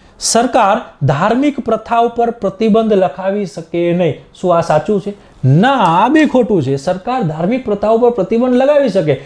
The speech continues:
હમણાં કોક એમ કહે કે "ભાઈ, અમારે સતી પ્રથા ચાલુ રાખવીશ", તો ના ચાલે. એના ઉપર પ્રતિબંધ સરકાર લગાવી શકે, રાઈટ? નૈતિકતાના આધારો ઉપર પ્રતિબંધ લગાવી શકે, સ્વાસ્થ્યના આધારો ઉપર પ્રતિબંધ લગાવી શકે, જાહેર વ્યવસ્થાના આધારો ઉપર પ્રતિબંધ લગાવી શકે.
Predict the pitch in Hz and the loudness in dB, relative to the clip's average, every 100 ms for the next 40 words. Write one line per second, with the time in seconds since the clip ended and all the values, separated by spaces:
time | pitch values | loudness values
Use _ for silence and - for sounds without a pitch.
0 | - 156 220 226 233 220 220 226 202 240 | -6 -2 2 2 2 2 -2 -4 0 2
1 | 190 190 196 208 190 185 214 202 175 190 | 2 2 2 2 -2 -4 -4 -4 -2 0
2 | 190 190 196 165 135 139 127 185 190 - | 0 0 2 2 2 -2 -4 -2 -2 -4
3 | - - _ 185 311 370 190 139 135 180 | -20 -20 _ 0 0 0 0 -2 -2 0
4 | 220 233 220 208 190 226 240 220 190 233 | 0 2 0 0 2 2 2 0 -2 0
5 | 233 202 262 277 240 156 165 147 139 - | 2 4 4 4 2 -2 -4 -2 0 0
6 | - - - 147 233 262 302 - 220 220 | -2 -8 -8 -2 0 0 -4 -4 -6 -4
7 | 190 180 185 190 190 - 170 180 175 165 | -4 0 0 0 0 -2 -2 0 0 2
8 | 165 170 165 151 175 - - - - 233 | 2 2 0 -4 -4 -4 -8 -18 -4 -2
9 | 240 - 262 240 208 185 190 190 180 190 | -2 -6 -6 -4 -2 0 2 2 0 -2
10 | 190 165 170 165 160 160 165 156 156 147 | -2 -2 0 0 2 0 0 -2 -4 -2
11 | 190 190 - - 151 170 220 170 170 262 | -2 -4 -8 0 0 2 0 0 0 0
12 | 262 240 240 214 175 180 185 170 165 - | 0 -2 -2 0 2 2 2 2 0 -2
13 | 156 - 147 160 127 123 135 214 214 175 | -4 -4 -2 2 2 4 4 2 0 -4
14 | 127 | -4